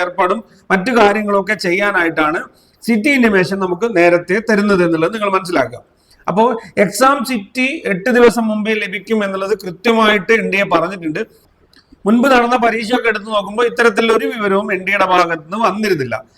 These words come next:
ഇത്തവണ എൻ ഡി എ ആ കാര്യം കൃത്യമായിട്ട് പറഞ്ഞിട്ടുണ്ട്. ചിലപ്പോ നമുക്ക് നമ്മുടെ പരീക്ഷ മൂന്ന് ഫേസ് ഒക്കെ ആയിട്ടായിരിക്കും വരുന്നുണ്ടാവുക. അപ്പൊ അതുകൊണ്ട് തന്നെ നമ്മുടെ പരീക്ഷയുടെ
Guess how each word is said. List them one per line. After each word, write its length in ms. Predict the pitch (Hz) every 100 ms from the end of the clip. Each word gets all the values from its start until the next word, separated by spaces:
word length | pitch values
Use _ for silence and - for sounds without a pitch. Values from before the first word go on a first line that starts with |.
| _ - 208
ഇത്തവണ 320 | 202 233 226 262
എൻ 60 | 196 202
ഡി 60 | 208 214
എ 20 | 226 185
ആ 20 | 190 180
കാര്യം 300 | 156 160 214
കൃത്യമായിട്ട് 600 | 190 160 180 165 147 147 226
പറഞ്ഞിട്ടുണ്ട്. 480 | 220 185 180 135 117 _ -
ചിലപ്പോ 240 | 214 214 254
നമുക്ക് 280 | 247 233 247 285 - - -
നമ്മുടെ 220 | 196 214 220
പരീക്ഷ 280 | 196 214 175 220 220
മൂന്ന് 200 | 220 226
ഫേസ് 240 | 226 220 208
ഒക്കെ 120 | 214 220
ആയിട്ടായിരിക്കും 400 | 214 214 196 202
വരുന്നുണ്ടാവുക. 500 | 180 180 175 135 120 - _ _ _
അപ്പൊ 120 | - 190
അതുകൊണ്ട് 260 | 220 240 240
തന്നെ 180 | 240 277 269 - 202
നമ്മുടെ 200 | 220 226 226
പരീക്ഷയുടെ 540 | 220 220 226 220 233